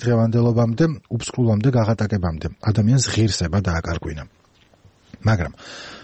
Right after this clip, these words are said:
ახლა შემდეგ თემაზე გადავდივარ. ყველაზე მძიმე ახალმე სიძულვილის ენა, რომელიც ხან ღიად არის, ხან შეფარულად, ხან ორივენაირად.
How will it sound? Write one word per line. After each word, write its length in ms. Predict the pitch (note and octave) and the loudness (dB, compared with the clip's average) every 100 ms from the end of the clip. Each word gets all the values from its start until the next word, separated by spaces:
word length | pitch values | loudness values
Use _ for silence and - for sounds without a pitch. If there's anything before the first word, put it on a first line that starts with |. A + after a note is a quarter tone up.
| - _ - - - - | -20 _ -20 -20 -20 -2
ახლა 160 | G#2+ A2+ | 2 2
შემდეგ 260 | - G#2+ - | 2 0 2
თემაზე 260 | A2+ G#2 B2 | 2 2 2
გადავდივარ. 380 | C#3 E3 C3+ - | 4 4 2 2
ყველაზე 340 | D3+ E3+ C3+ | 2 4 2
მძიმე 240 | A2+ B2 A#2+ | 0 0 2
ახალმე 240 | - D3+ | 2 2
სიძულვილის 720 | F3+ - D#3 C3 B2 A#2+ C#3 - | 2 2 0 2 2 4 2 2
ენა, 160 | G#2+ F#2 F#2 | 0 0 0
რომელიც 260 | G2+ C3+ - | 0 0 0
ხან 160 | G2+ F2+ | 0 2
ღიად 300 | A#2+ D#3 D#3+ | 2 4 4
არის, 220 | E3+ F#3 | 4 2
ხან 160 | - G#2 | 0 -2
შეფარულად, 560 | C3 - D3 D3 E3+ | -2 0 2 4 2
ხან 160 | - G#2 | 0 -4
ორივენაირად. 720 | A#2 A#2+ B2+ C3+ C3 C#3 E3+ | 2 4 4 4 4 4 2